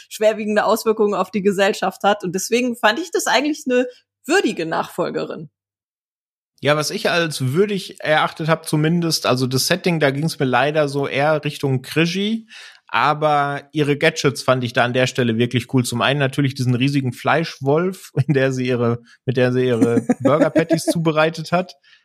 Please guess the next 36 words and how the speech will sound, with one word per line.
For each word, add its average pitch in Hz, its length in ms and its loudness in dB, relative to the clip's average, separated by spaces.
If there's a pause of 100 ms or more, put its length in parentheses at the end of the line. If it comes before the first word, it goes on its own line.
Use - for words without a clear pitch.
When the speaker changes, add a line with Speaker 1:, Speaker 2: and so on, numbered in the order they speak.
(160)
Speaker 2:
aber 131 140 2
auch 143 140 0
ihre 127 220 0
Hunde, 160 380 2
ihre, 107 800 0
äh, 127 60 -2
ja, 101 200 -2
Roboterhunde 117 1400 -2 (720)
und 107 160 0
sowas. 120 280 2
Das 156 140 -2
fand 180 180 2
ich 147 60 2
dann 147 160 0
schon 135 160 0
ziemlich 135 380 0
cool. 143 100 4
Die 123 80 2
waren 214 160 2
auch - 220 -6
cool 190 100 0
gemacht, 156 320 0
fand 104 200 2
ich. 107 80 -4
Die 123 100 -2
sahen 123 180 2
gut 117 200 -2
aus. 98 380 -4 (440)
Speaker 1:
Ja. 202 260 0 (920)
Speaker 3:
Ja, 151 100 2
doch, 120 220 2
ganz, - 420 -4
ganz 156 160 0
stimmig. 113 460 -2 (1080)
Speaker 2:
Genau, 107 360 2
ja. 90 340 -4